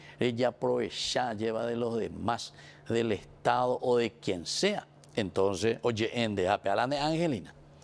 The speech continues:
Pende ángeles y porá de ina, a ni ella puede upea, a ni ella puede porque upea na y pona y upea y va ahí. Es decir,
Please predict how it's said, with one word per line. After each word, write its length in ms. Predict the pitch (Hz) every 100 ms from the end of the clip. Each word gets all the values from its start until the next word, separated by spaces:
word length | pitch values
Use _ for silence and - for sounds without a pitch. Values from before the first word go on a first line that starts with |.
| - - -
Pende 300 | 98 107 127
ángeles 480 | 131 139 156 170
y 80 | 170
porá 340 | 165 156 156 160
de 140 | 160
ina, 200 | 107 -
a 160 | - 117
ni 280 | 98 101 107
ella 280 | 117 127 123
puede 320 | 123 120 123
upea, 340 | 113 123 110 - - - - -
a 200 | 127 117
ni 200 | 107 113
ella 180 | 120 123
puede 200 | 113 113
porque 180 | 123 113
upea 320 | - 101 101
na 100 | 120
y 100 | 123
pona 360 | - 127 135
y 60 | 135
upea 300 | 95 - 107
y 120 | 123
va 100 | 117
ahí. 120 | 104 78 - - - -
Es 100 | 147
decir, 320 | 156 131 139